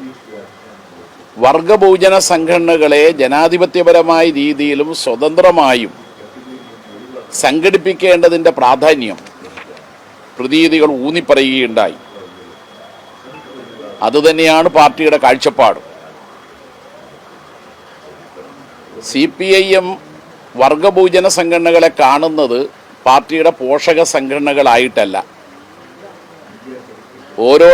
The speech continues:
സംഘടനക്കും പ്രത്യേകം ഭരണഘടനയും പരിപാടികളുമുണ്ട്. അതനുസരിച്ചാണ് അവർ പ്രവർത്തിക്കേണ്ടത്. ഈ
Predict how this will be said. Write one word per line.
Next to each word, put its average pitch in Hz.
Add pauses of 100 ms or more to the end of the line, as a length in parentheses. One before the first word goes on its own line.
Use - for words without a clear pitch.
(120)
സംഘടനക്കും 160 (1900)
പ്രത്യേകം 180
ഭരണഘടനയും 160 (560)
പരിപാടികളുമുണ്ട്. 139 (1600)
അതനുസരിച്ചാണ് 180
അവർ 151
പ്രവർത്തിക്കേണ്ടത്. 120 (1600)
ഈ -